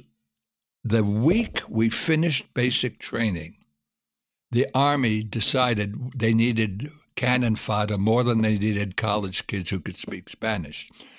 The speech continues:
I don't know why Spanish, 'cause we weren't fighting anybody who spoke <laughs> Spanish, but that was one of the things. And they took it down.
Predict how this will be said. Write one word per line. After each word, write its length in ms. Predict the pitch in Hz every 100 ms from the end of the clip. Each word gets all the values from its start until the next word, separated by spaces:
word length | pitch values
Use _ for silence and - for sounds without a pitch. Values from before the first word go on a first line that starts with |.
| - - -
I 80 |
don't 120 | 135 127
know 80 | 104
why 380 | 101 120 139
Spanish, 480 | 156 - 127 120 123
'cause 180 | - 104
we 60 | 104
weren't 260 | 110 104
fighting 380 | - 104 101 110
anybody 520 | - 147 165 131 117 104
who 80 |
spoke 340 | 104 - - -
<laughs> 0 |
Spanish, 640 | - - 151 - - 170
but 560 | - 180 226 - - -
that 220 | 135 -
was 260 | 147 131 92
one 160 | 107
of 140 | 113 131
the 60 | 117
things. 520 | 92 85 - - - - -
And 400 | 139 139 139 131 - _ -
they 220 | 135 135 123 131 - 147 -
took 220 | 175 180
it 80 | 139
down. 460 | 180 196 95 -